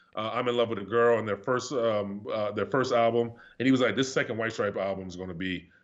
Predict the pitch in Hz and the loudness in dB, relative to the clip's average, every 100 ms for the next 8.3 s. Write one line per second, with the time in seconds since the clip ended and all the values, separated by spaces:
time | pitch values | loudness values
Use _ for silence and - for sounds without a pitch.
0 | _ _ 135 113 101 90 101 90 82 - | _ _ -2 0 -2 -4 -4 -4 -8 -14
1 | _ - - 127 135 139 135 135 135 180 | _ -12 -4 2 2 2 0 2 2 2
2 | 139 113 165 143 127 120 113 101 101 120 | 0 0 0 0 -4 -2 -2 -6 -12 -12
3 | - 185 - - _ _ _ _ _ - | -2 -2 -2 -10 _ _ _ _ _ -14
4 | - 156 180 214 120 85 76 _ _ - | -8 -2 2 2 0 -6 -14 _ _ -14
5 | - 123 156 156 139 127 120 98 104 113 | -4 0 0 0 -4 -2 -2 -4 -8 -8
6 | - 131 120 127 120 123 113 98 95 127 | -8 -8 -6 -4 -4 -6 -8 -8 -2 -2
7 | 127 117 - 123 120 104 98 117 113 110 | -2 -6 -4 -4 -4 -4 -4 -2 -2 -2
8 | 113 123 | 0 0